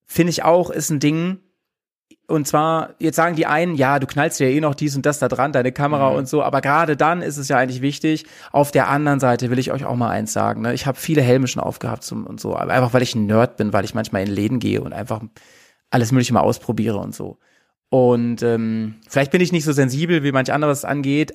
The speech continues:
Speaker 1: aber ich finde es schon bescheuert, jetzt wegen, äh, fünfzig Gramm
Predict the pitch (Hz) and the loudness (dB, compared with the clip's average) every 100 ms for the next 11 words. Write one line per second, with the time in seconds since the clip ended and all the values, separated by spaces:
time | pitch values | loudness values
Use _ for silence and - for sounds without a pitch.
0 | - 123 135 143 143 143 - - 143 131 | -4 0 0 2 4 2 0 -4 -4 -4
1 | 123 - _ _ _ - - 131 123 120 | -6 -12 _ _ _ -8 -2 0 0 0
2 | 127 135 143 143 139 127 - 123 131 131 | 2 4 4 2 2 -2 -2 0 0 0
3 | 131 131 131 _ _ _ _ _ _ _ | -2 -4 -6 _ _ _ _ _ _ _
4 | _ _ _ _ _ _ - 143 139 131 | _ _ _ _ _ _ 0 4 6 4
5 | - - - - 143 131 - - 107 110 | 0 -10 -14 -6 -4 -2 -6 -4 0 2
6 | 110 | 2